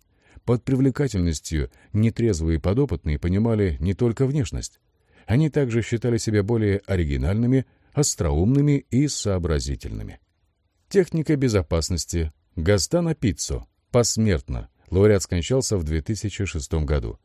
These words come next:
За изобретение электромеханической системы для борьбы с угонщиками самолетов. По задумке Пиццо – специальные перегородки, расположенные непосредственно перед кабиной пилотов,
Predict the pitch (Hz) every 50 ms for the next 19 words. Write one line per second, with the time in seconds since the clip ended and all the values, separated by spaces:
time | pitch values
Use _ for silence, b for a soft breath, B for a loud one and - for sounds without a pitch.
0 | _ _ b b b b b b - 82 123 120 107 110 107 113 113 101 139 143
1 | 135 127 123 123 123 - - - 110 113 117 110 - - 104 101 101 90 - 95
2 | 98 98 95 76 78 78 - - 85 78 - 80 73 - - 139 127 95 71 65
3 | 71 80 87 85 90 90 98 107 135 131 - - - 123 104 87 95 107 113 -
4 | - 113 - 117 113 113 104 - - 107 107 110 110 113 107 78 - - 60 -
5 | _ _ _ _ _ _ _ _ _ _ - 87 87 80 95 101 131 139 127 -
6 | 120 117 95 - 170 160 - - - - - - - _ _ _ _ - - -
7 | 117 101 - 151 151 139 135 131 123 113 - 110 107 95 92 95 113 135 135 -
8 | - 90 85 80 - 90 95 95 92 82 87 90 87 85 87 87 - 92 90 -
9 | - 95 85 - - 87 87 85 82 76 - 98 95 80 76 - - 85 80 78
10 | 76 73 76 67 71 78 110 147 - - 60 -